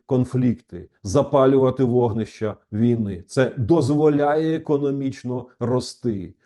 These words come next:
Звідси очевидно, що плацдарм України, плацдарм Збройних сил України — це єдина точка, яка на сьогоднішній день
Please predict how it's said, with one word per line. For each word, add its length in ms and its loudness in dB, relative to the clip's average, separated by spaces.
Звідси 500 0
очевидно, 840 4
що 520 -2
плацдарм 1040 0
України, 880 -4
плацдарм 640 -2
Збройних 580 -2
сил 380 -4
України — 680 -4
це 300 -6
єдина 680 2
точка, 440 -4
яка 240 -6
на 140 -6
сьогоднішній 720 -4
день 340 -2